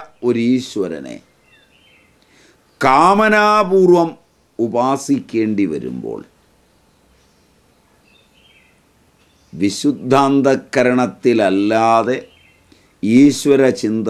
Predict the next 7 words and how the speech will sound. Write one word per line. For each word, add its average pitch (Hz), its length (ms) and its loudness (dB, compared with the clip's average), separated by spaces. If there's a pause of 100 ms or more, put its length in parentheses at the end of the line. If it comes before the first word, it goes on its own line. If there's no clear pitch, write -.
(160)
തെളിഞ്ഞു 110 480 0
വരുമ്പോൾ, 64 480 -8 (1800)
തത്വചിന്താപരമായ 98 1900 0 (220)
ശങ്കകളും 78 760 -4 (1800)
ആശങ്കകളും 110 960 0 (1400)
ദുഃഖങ്ങളും 95 880 0 (2750)
താൻ 170 240 4